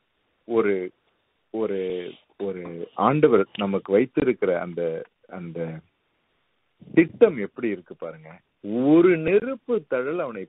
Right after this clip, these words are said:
பரிசுத்தமாக்குகிறது. ஆயிரம் நெருப்பு தழல் இருக்கும் இடத்திலே ஷாத்ராக், மேஷாக், ஆபேத்நேகோ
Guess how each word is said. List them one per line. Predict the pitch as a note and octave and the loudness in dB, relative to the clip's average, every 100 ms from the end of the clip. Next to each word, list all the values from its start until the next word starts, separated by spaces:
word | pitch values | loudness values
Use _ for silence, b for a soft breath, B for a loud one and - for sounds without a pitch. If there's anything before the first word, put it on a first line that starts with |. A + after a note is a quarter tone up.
| - | -10
பரிசுத்தமாக்குகிறது. | A2 G#2 _ B2+ G#2+ F2+ F#2 F2+ - F2 F2 E2+ E2 - - - _ _ _ _ _ _ _ | -10 -12 _ -12 -10 -10 -10 -10 -10 -10 -8 -8 -10 -16 -20 -20 _ _ _ _ _ _ _
ஆயிரம் | - G2+ C3 D#3+ G#3 C4+ C#4 C#4 B3+ | -6 -2 -2 -2 0 0 0 0 -2
நெருப்பு | D#3+ D3+ G3 A#3 G3 E3+ | -2 -4 -4 -6 -6 -6
தழல் | - A2+ A#2 G#2 F2 | -6 -4 -4 -6 -8
இருக்கும் | A2 C#3 F#3+ - B2 | -10 -8 -8 -8 -10
இடத்திலே | F#2 F#2 A#2 - A2 E2 F2 D3+ F#3 _ _ _ _ _ _ _ _ _ _ _ _ - | -8 -8 -10 -8 -10 -10 -12 -16 -20 _ _ _ _ _ _ _ _ _ _ _ _ -10
ஷாத்ராக், | C3+ F3+ A3 A3+ A3+ F#3+ | -2 0 2 2 0 -2
மேஷாக், | C#3+ C#3 D#3 - D#3+ - | -6 -6 -6 -6 -6 -4
ஆபேத்நேகோ | A2 A#2 C3 C3 A#2 G#2+ G2 | -6 -4 -4 -4 -6 -8 -8